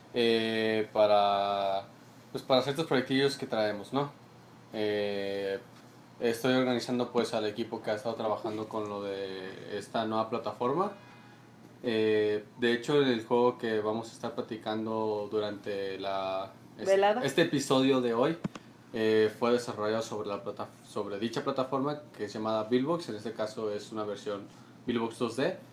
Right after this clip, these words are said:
Speaker 1: ya que recientemente acaba de salir una versión beta para Billbox tres D, ¿va? Entonces, pues, he estado trabajando con el equipo de Billbox y, pues, he estado desarrollando sobre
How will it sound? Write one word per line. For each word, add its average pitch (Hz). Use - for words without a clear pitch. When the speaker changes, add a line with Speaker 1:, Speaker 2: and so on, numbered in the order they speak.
Speaker 1:
ya 104
que 120
recientemente 110
acaba 113
de 113
salir 104
una 110
versión 117
beta 131
para 143
Billbox 113
tres 98
D, 85
¿va? 113
Entonces, 127
pues, 127
he 127
estado 143
trabajando 135
con 127
el 113
equipo 110
de 110
Billbox 185
y, 117
pues, -
he -
estado 127
desarrollando 113
sobre 104